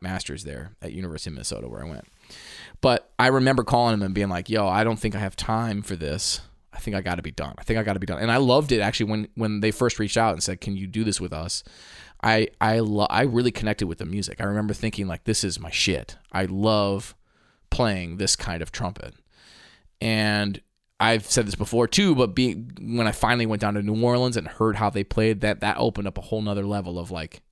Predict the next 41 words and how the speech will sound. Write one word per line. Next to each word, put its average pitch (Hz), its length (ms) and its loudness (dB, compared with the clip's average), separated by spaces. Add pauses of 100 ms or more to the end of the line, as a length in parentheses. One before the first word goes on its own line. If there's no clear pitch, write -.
"Wow, 73 440 -2
you 110 100 -8
can - 120 -8
play 101 120 -4
trumpet - 400 -10
like 135 140 -10
that? 139 320 -12
Wow, - 640 -4 (400)
that's - 180 -4
incredible. - 680 -2 (100)
You - 80 -8
can 143 80 -4
play 123 120 4
music 147 400 0
like 175 160 0
that? 202 240 0
Wow." 185 540 2 (640)
Right? 113 320 0
So 113 140 4
that 120 180 4
really 123 260 6
lit 110 200 2
the 107 60 -4
fire. 104 440 2 (960)
Uh, 110 180 2
but - 360 -2
because 127 240 4
I 123 40 4
said 120 220 4
yes 139 180 4
to - 80 -2
that 143 100 6
opportunity 170 500 2
and 117 120 -4
I, 104 260 0
and 107 100 -2
I 104 80 2
didn't 139 220 0
say 139 140 2
no, 135 180 4
and, 113 140 2